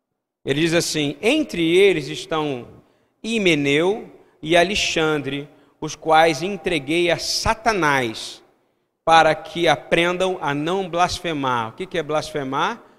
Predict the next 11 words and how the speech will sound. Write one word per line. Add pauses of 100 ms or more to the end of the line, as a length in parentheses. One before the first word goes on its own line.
(240)
É
ir
contra
o
Espírito
Santo
de
Deus,
não
é
verdade?